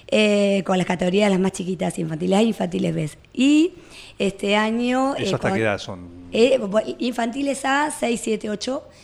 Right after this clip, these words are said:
Speaker 1: nueve, y de diez a trece son las infantiles B.
Speaker 2: Bien.
Speaker 1: Es el primer año que hago coreografías, eh, muy numerosas. El primer grupo compiten sesenta y cinco nenes en escena. Eh,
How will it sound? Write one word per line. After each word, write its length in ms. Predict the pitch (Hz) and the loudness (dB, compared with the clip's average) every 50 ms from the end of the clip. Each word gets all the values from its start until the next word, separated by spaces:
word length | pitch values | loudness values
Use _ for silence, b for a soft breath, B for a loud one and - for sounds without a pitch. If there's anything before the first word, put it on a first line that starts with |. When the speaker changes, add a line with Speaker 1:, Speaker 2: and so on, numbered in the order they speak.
| B B - | B B -2
Speaker 1:
nueve, 460 | 220 247 247 254 262 285 311 349 - - | 0 2 4 4 4 4 4 2 0 -4
y 160 | - 196 185 | -6 -4 -4
de 180 | 180 180 175 175 | -4 -4 -4 -2
diez 320 | 180 190 196 202 190 - | 0 0 0 0 0 -2
a 100 | 208 190 | -2 -2
trece 360 | - - 214 220 214 - 254 240 | -2 0 0 2 2 2 0 -2
son 200 | - - 196 202 | 0 0 -2 -2
las 140 | 202 - - | -2 -4 -6
infantiles 480 | 202 175 170 165 165 185 180 185 - | -6 -6 -6 -6 -6 -6 -6 -6 -4
B. 160 | 151 180 151 - - - - | -6 -6 -6 -8 -12 -16 -14
Speaker 2:
Bien. 200 | 127 98 92 87 B B B B B B - | -12 -12 -12 -12 B B B B B B -6
Speaker 1:
Es 260 | - 190 190 190 185 - | -2 0 0 0 0 -2
el 100 | 196 180 | -4 -2
primer 280 | 180 180 180 190 196 | -2 -2 0 0 0
año 260 | 202 208 214 214 208 | 2 2 0 0 0
que 140 | 180 202 202 | 0 0 2
hago 300 | 196 196 196 196 190 180 | 2 2 4 2 0 0
coreografías, 720 | - 190 170 175 175 165 - 196 190 190 190 175 - - - - | -2 -2 0 0 0 0 0 0 0 0 0 -2 -6 -10 -8 -4
eh, 160 | - 175 170 | -2 -2 0
muy 240 | 165 175 185 202 214 | 0 0 2 2 2
numerosas. 680 | 214 208 202 196 202 220 220 - - 226 226 - - B B B B B B B B B _ | 4 4 4 4 2 2 2 2 0 0 -2 -2 -6 B B B B B B B B B _
El 320 | - 185 190 190 185 180 | 0 2 2 4 2 2
primer 340 | 160 185 180 175 190 196 190 | 2 0 2 2 4 4 4
grupo 420 | 185 190 196 202 196 - 208 196 170 | 4 4 2 2 2 0 0 0 0
compiten 720 | - 175 165 - - 190 175 - 180 175 175 180 185 - | 0 -2 -2 -2 -4 -4 -2 -2 -2 0 0 0 -2 -2
sesenta 380 | - - 180 - - 165 160 175 | -4 -8 -6 -4 -4 -4 -2 -2
y 60 | 165 | -2
cinco 300 | 156 - 190 185 180 190 190 | -2 0 0 0 2 2 4
nenes 420 | 202 233 247 262 262 269 269 - B B B B B B B - | 4 6 6 4 4 2 0 -4 B B B B B B B -6
en 140 | - 185 175 | -2 0 0
escena. 540 | 170 165 - - 240 240 240 240 254 302 - - B B B B B B B B - | 2 0 2 2 2 4 4 4 2 0 -2 -6 B B B B B B B B -4
Eh, 840 | - 202 196 190 185 185 185 185 185 180 180 180 175 175 175 175 165 | 0 2 4 4 4 4 4 2 2 2 2 2 0 0 0 -2 -4